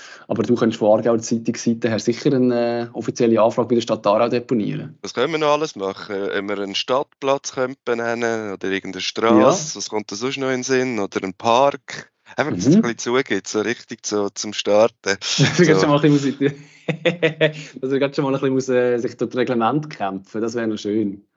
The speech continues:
Speaker 2: Kann man auf der Keba, äh, girlen?
Speaker 1: Nein,
Speaker 2: Das
Speaker 1: aber
Speaker 2: müssen wir
Speaker 1: Görlinghalle ist ja grad nebendran. Auf der Keba girlen
Speaker 2: <laughs>
Speaker 1: weiss ich nicht, aber Görlinghalle ist nebendran. <laughs>
Speaker 2: Stimmt,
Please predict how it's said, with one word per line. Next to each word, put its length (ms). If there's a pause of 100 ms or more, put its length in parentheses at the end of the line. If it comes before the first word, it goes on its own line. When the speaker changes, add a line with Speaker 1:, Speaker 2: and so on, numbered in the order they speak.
Speaker 2:
Kann 140
man 100
auf 120
der 100
Keba, 1120
äh, 100
girlen? 460 (1160)
Speaker 1:
Nein, 120
Speaker 2:
Das 80
Speaker 1:
aber 60
Speaker 2:
müssen 0
wir 40
Speaker 1:
Görlinghalle 460
ist 60
ja 60
grad 120
nebendran. 460 (100)
Auf 100
der 100
Keba 260
girlen 300
Speaker 2:
<laughs> 0
Speaker 1:
weiss 200
ich 60
nicht, 160
aber 120
Görlinghalle 560
ist 80
nebendran. 460 (320)
<laughs> 80 (840)
Speaker 2:
Stimmt, 920